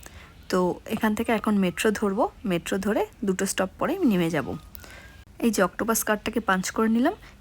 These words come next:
এবার যাচ্ছি ট্রেন ধরতে। এখানকার মেট্রোগুলো এক একটা, কোনোটা পিঙ্ক লাইন, কোনোটা অরেঞ্জ, কোনোটা ব্লু, কোনোটা রেড, এইভাবেই পুরো গোটা শহরটার সাথে ইন্টারকানেক্টেড।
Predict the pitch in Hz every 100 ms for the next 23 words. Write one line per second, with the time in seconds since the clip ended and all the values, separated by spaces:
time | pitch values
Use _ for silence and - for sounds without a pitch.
0 | - 190 185 190 190 - 392 - - -
1 | 196 190 190 - 175 180 - - - -
2 | 285 339 254 226 - 311 277 226 277 -
3 | - 196 233 226 285 285 226 208 240 -
4 | 202 202 214 214 226 - 185 202 190 175
5 | 208 - 185 180 196 180 190 196 226 -
6 | 180 180 202 185 277 - - - - 202
7 | 202 220 294 - - 285 - 180 190 -
8 | 160 208 - 202 233 311 208 175 156 156
9 | 160 175 -